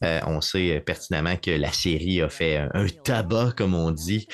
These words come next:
et du coup, on a eu le deuxième jeu aussi. Euh, donc, euh, en gros, euh,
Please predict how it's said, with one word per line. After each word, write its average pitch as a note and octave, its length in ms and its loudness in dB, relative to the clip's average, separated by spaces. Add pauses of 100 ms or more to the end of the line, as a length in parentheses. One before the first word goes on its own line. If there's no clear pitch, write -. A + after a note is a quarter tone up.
(180)
et A2+ 120 2
du G#2 320 -2
coup, A#2 280 2
on F#2+ 140 2
a F#2 60 4
eu G2 140 2
le F#2+ 60 -2
deuxième G2+ 420 0
jeu G2 240 -2
aussi. G2 420 -6 (320)
Euh, A#2+ 200 2
donc, G#2+ 320 -2
euh, A2 100 2
en G#2+ 240 0
gros, A2+ 420 2
euh, F#2 680 2